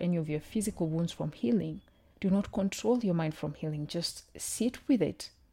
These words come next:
Sit with what you're feeling at that moment without any judgment, but rather curiosity on what feelings are coming up for you. And processing a loss, be it of a loved one, a job, partner, or even a phase of your life, requires you to be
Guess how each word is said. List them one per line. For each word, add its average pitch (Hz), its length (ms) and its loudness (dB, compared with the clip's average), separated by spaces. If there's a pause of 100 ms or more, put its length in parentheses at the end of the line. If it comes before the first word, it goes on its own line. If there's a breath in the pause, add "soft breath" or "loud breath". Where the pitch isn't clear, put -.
(720)
Sit - 300 0
with 277 220 0
what 214 180 2
you're 190 100 2
feeling 240 360 2
at 185 80 0
that 151 180 -2
moment 147 420 -2
without 175 300 0
any 180 220 4
judgment, 190 640 -4 (420 soft breath)
but 190 120 0
rather 185 240 4
curiosity 185 840 2
on 175 160 2
what 180 300 2 (100)
feelings 190 560 2
are 156 80 -8
coming 160 380 -2
up 170 160 -6
for 160 140 -6
you. 160 220 -2 (1120)
And 185 140 4
processing 247 480 2
a 185 60 6
loss, 180 300 4
be 180 160 0
it 180 80 2
of 160 100 0
a 143 60 2
loved 214 320 -2
one, 208 200 4
a 156 80 0
job, 208 460 0
partner, 208 320 0
or 180 120 2
even 180 200 -2
a 160 60 -6
phase 254 340 -2
of 226 120 -2
your 160 120 2
life, 139 340 0 (340 loud breath)
requires 254 500 0
you 208 140 2
to - 140 -4
be 170 220 -4